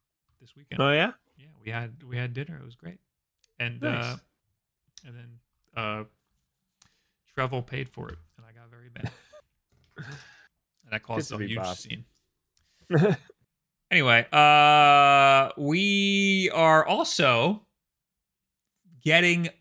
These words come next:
Speaker 1: uh, I, what would you call this? Uh, special edition thing you could make your PlayStation five? Like, it's the first time that we're getting a pattern that the PlayStation five could be a special pattern. It's,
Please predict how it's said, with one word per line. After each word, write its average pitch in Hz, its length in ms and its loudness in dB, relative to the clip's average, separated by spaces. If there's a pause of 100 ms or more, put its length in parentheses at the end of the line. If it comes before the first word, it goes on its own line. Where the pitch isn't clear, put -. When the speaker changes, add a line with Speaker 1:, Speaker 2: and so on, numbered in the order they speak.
Speaker 1:
uh, - 40 -10
I, 139 1160 -2 (480)
what 180 160 -6
would 156 120 -4
you 131 80 -8
call 117 240 -6
this? - 420 -12
Uh, 117 420 -4
special 170 680 -4
edition 180 840 -4 (1000)
thing 202 300 0
you 202 200 -2
could 156 420 -2
make 160 540 0
your 240 180 2
PlayStation 285 640 0
five? 285 300 0
Like, 208 180 4
it's 202 140 2
the 220 100 2
first 311 400 0
time 233 220 4
that 214 80 0
we're 190 80 0
getting 180 180 2
a 143 40 0
pattern 156 840 2
that 135 320 2
the 143 80 -8
PlayStation 139 480 -2
five 131 340 -2
could 127 180 -10
be 120 200 -8
a 113 40 -8
special 127 440 -12
pattern. 120 600 -8
It's, - 220 -20